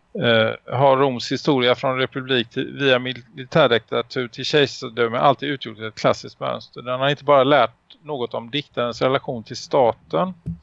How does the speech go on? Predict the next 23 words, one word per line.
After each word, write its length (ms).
utan 320
också 260
demonstrerat 520
ekonomiska 680
och 140
politiska 540
utvecklingsscheman. 920
Den 160
har 80
försett 500
oss 160
med 160
en 100
terminologi. 1200
Vår 280
tids 320
ungdom 420
kommer 220
tydligen 380
aldrig 420
att 120
få 120
veta 680